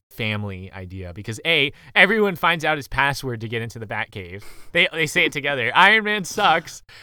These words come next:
<laughs> And, uh, but also the, uh, like, trusting others can improve your life. Just Batman realized he couldn't handle all these villains by himself. He needed the help of his friends, and, and it pays off.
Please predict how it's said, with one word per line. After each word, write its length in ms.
<laughs> 500
And, 380
uh, 320
but 120
also 460
the, 400
uh, 580
like, 180
trusting 320
others 220
can 120
improve 360
your 120
life. 260
Just 220
Batman 400
realized 320
he 80
couldn't 380
handle 540
all 160
these 160
villains 280
by 120
himself. 600
He 140
needed 340
the 120
help 320
of 260
his 220
friends, 420
and, 300
and 140
it 80
pays 220
off. 220